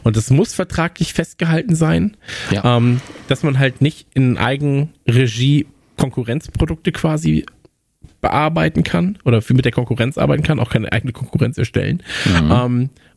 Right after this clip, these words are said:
Speaker 1: und natürlich kommt sie noch rein und sagt, ey, ja, und übrigens, wir suchen noch nach Investoren, ähm, und guckt dabei Jack an, was natürlich dann nochmal so ein bisschen so,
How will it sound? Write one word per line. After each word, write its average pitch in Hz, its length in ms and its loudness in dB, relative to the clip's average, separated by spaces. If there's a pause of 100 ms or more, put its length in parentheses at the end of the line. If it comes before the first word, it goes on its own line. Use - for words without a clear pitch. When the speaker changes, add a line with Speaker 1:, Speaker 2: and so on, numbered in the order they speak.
Speaker 1:
und 170 320 -2 (160)
natürlich 175 380 -2
kommt 170 160 -2
sie - 80 -4
noch 139 160 0
rein 135 200 2
und 147 80 -2
sagt, 139 220 -2
ey, 131 140 2
ja, 135 220 2
und 131 220 2
übrigens, 139 320 4
wir 120 80 2
suchen 131 240 2
noch 120 140 2
nach 117 120 4
Investoren, 110 800 2 (340)
ähm, 107 220 2
und 110 140 -2
guckt - 200 -2
dabei 101 240 0
Jack - 220 -2
an, 113 240 0 (300)
was 120 160 0
natürlich 139 340 0
dann 123 140 -2
nochmal 131 260 0
so 120 100 -2
ein 113 40 0
bisschen 120 220 2
so, 120 300 4